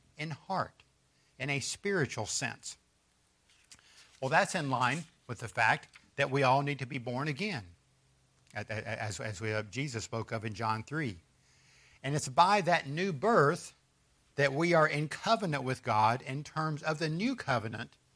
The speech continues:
in Christ. Well, the Jews placed great emphasis on the need for their male children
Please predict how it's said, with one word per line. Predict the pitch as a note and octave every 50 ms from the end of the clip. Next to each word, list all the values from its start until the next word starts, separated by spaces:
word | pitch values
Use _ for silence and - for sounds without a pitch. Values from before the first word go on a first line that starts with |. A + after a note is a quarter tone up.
| _ _ _ _ _
in | - B2+ C#3
Christ. | - - - F#3 C#3+ G2+ F2 E2+ - - - - _ _ _ _ _ _ _ _ _ _ _ _ _ _ _ _ _ _ _ _ _ _ _ _ _ _ _ _ _ _ _ _ _ _ _ _ _
Well, | D3+ D3
the | D3 D3
Jews | A#2+ A#2+ F#3 A3+ B3+ C4 A#3+
placed | - - - F3 F3+ F3 E3 - - - A2+
great | B2+ C3+ E3 F#3 G#3 A3 -
emphasis | D#3+ F3 E3+ D3 B2+ A2 - A#2+ G2 - - - -
on | - C3 C3
the | B2 B2
need | B2 C#3 D#3 D#3+ E3 D#3
for | - C#3 B2
their | B2+ B2+
male | A#2+ B2+ C#3 C#3+ D3+ D3
children | - - F#3 G3 F#3 B2+ A#2+ A2 A2+ C3+